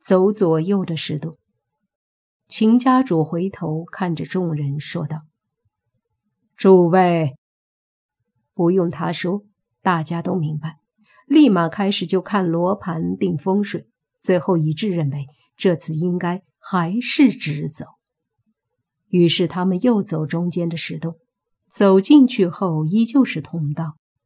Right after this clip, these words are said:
可是这次走着走着，后面的石洞却发出轰轰的声音。众人回头去看，后方的石洞来路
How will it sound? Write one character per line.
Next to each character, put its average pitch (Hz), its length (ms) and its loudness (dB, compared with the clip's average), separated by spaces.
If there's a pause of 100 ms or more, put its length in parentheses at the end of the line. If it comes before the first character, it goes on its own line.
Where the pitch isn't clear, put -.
(280)
可 - 160 -4
是 156 260 -4 (560)
这 175 220 -2
次 151 380 -6
走 - 180 -4 (300)
着 208 300 -6
走 - 180 -8
着， - 400 -12 (720)
后 - 240 4
面 233 220 6
的 156 80 -2
石 160 240 -4
洞 175 160 -4 (240)
却 - 220 0
发 180 260 -2
出 185 180 -4
轰 220 300 0
轰 254 300 8
的 196 100 0
声 160 180 -4
音。 151 200 -2 (1040)
众 196 260 6
人 160 180 0
回 160 380 -2
头 165 220 -4 (120)
去 165 220 -4
看， 151 380 -8 (480)
后 202 240 6
方 202 260 2
的 208 60 2
石 170 240 -2
洞 185 260 0
来 147 220 -2
路 180 200 -2